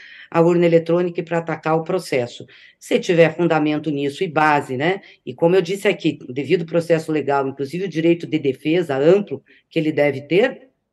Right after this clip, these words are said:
vai, vai ser julgado e vai ter os direitos cassados, né?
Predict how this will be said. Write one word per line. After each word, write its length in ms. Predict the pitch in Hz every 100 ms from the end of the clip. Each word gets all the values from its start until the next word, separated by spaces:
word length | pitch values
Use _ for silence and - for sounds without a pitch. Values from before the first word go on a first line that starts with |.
| _
vai, 360 | 339 151 160 -
vai 180 | 156 147
ser 160 | 185
julgado 500 | 185 247 196 170 196
e 40 | 320
vai 140 | 370
ter 300 | 392 269 302
os 100 | 277
direitos 460 | 247 180 185 - - - _ _
cassados, 680 | 247 247 175 147 123 127
né? 280 | - 143 185